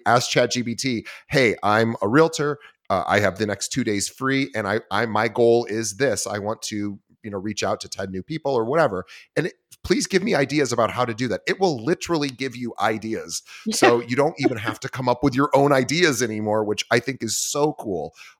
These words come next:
Speaker 1: Um, and, and yeah, so utilize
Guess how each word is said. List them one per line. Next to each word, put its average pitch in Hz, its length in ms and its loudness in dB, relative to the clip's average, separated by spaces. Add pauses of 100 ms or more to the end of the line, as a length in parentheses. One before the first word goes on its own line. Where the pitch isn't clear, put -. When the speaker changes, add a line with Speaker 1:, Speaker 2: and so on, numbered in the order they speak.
Speaker 1:
Um, 92 380 -2 (260)
and, 101 420 -2 (100)
and 98 200 -2
yeah, 87 160 0
so 107 320 -2 (260)
utilize 123 640 -2